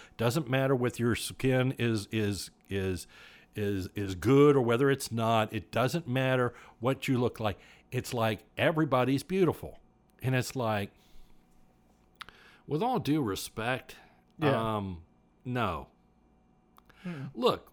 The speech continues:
Speaker 1: we need to understand that there's a difference between, <laughs> you know, it's, it's sort of like, um,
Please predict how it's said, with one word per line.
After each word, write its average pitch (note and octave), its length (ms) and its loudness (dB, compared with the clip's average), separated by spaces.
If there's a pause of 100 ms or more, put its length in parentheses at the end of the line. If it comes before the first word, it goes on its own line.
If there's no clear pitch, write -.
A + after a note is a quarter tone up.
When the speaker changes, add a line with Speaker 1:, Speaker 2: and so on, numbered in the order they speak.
Speaker 1:
we F3+ 120 -2
need B3 220 -2
to G#3 80 2
understand E3+ 720 -4 (1160)
that B2+ 540 -4 (580)
there's C#3+ 300 0
a B2 80 0
difference E3 500 -4
between, A2 800 -2 (560)
<laughs> - 1900 -8
you C3 180 0
know, C3+ 240 4
it's, A#2+ 340 -2
it's A2 220 -2
sort E3 220 -2
of G#2+ 100 -4
like, G#2+ 520 0
um, F#2 500 -4